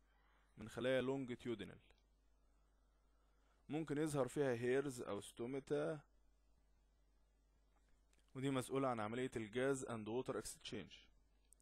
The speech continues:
والمين فانكشن بتاعتها عملية البروتكشن أو الحماية للنبات. الطبقة التانية هندخل جوه شوية، طبقة اسمها الكورتكس أو القشرة، ودي بتتكون من تلات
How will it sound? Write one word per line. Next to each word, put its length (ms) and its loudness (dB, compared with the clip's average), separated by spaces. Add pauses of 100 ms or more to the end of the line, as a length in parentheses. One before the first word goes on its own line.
(360)
والمين 540 0
فانكشن 440 -2
بتاعتها 760 0
عملية 280 4
البروتكشن 580 -4
أو 120 2
الحماية 380 0
للنبات. 380 -2 (1600)
الطبقة 300 6
التانية 540 0
هندخل 320 -2
جوه 200 2
شوية، 540 -2 (500)
طبقة 240 2
اسمها 300 -4
الكورتكس 640 -2
أو 180 -2
القشرة، 560 -2 (1700)
ودي 100 -4
بتتكون 520 2
من 220 -6
تلات 260 2